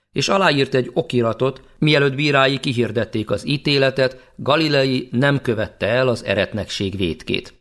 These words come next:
De kétségtelenül figyelmen kívül hagyta az engedelmességi kötelezettségét a Szentszékkel szemben, megszegte saját ígéretét,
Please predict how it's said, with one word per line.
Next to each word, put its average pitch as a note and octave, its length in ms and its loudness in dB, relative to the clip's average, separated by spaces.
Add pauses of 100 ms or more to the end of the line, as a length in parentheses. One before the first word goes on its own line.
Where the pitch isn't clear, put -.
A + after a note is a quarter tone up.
(380)
De C#3 180 0
kétségtelenül D3 800 0
figyelmen A#2+ 600 2
kívül A#2+ 380 0
hagyta A#2 380 -2
az A#2+ 160 -2
engedelmességi G#2+ 880 0
kötelezettségét G#2+ 920 -2
a A2 60 0
Szentszékkel G#2+ 640 -2
szemben, A2+ 640 0
megszegte B2+ 560 0
saját G#2 440 0
ígéretét, B2 760 0